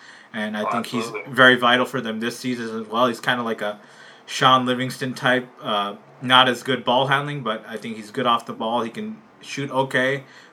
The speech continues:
Speaker 1: but ultimately he's a great perimeter defender for them, and I think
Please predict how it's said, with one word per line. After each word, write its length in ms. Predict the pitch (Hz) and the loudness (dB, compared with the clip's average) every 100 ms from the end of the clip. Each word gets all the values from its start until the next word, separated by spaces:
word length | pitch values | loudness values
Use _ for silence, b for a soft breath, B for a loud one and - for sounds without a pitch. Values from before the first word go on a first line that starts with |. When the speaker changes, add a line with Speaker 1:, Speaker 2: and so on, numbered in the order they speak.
| - | -6
Speaker 1:
but 200 | 117 113 | -4 0
ultimately 500 | 131 135 139 131 120 | 2 2 0 -2 -2
he's 260 | 120 120 123 | -2 -4 -4
a 240 | 113 110 - - | -6 -6 -8 -8
great 320 | - 127 127 | 0 0 0
perimeter 500 | - 120 123 127 113 | -4 -4 -2 -2 -4
defender 500 | 107 104 - 127 123 117 | -2 -4 -2 0 0 -2
for 140 | 113 | -4
them, 200 | 107 110 | -4 -2
and 80 | 110 | -2
I 100 | 107 | -2
think 400 | 123 117 - | -4 -8 -10